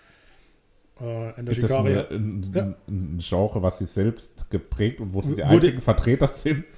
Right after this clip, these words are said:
Speaker 1: Wurde ihnen so zugeschrieben.
Speaker 2: Okay.
Speaker 1: Also ich habe jetzt nicht gefunden, dass es noch jemand anders gibt, der da,
Speaker 2: <laughs> Auch gut.
Speaker 1: äh, also <laughs> fand es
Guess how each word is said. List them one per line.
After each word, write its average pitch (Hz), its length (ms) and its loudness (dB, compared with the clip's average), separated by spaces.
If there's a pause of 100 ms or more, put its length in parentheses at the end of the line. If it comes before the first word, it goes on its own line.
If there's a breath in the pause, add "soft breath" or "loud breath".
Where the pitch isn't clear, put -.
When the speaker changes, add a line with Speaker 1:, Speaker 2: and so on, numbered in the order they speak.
(420 loud breath)
Speaker 1:
Wurde 139 260 2
ihnen 156 160 2
so 147 140 2
zugeschrieben. 151 680 -2
Speaker 2:
Okay. 110 300 0
Speaker 1:
Also 117 120 0
ich 120 60 -2
habe 131 120 -4
jetzt - 120 -6
nicht 147 120 0
gefunden, 175 340 2
dass 160 160 -2
es 147 60 -4
noch 151 160 0
jemand 139 260 -2
anders 147 280 -6
gibt, - 260 -2
der 135 100 2
da, 131 320 -4
Speaker 2:
<laughs> - 120 -8
Auch 95 140 0 (140)
gut. 107 200 -6
Speaker 1:
äh, 120 280 -4 (160)
also 90 160 -12 (480)
<laughs> - 500 -16
fand - 300 -10
es - 340 -10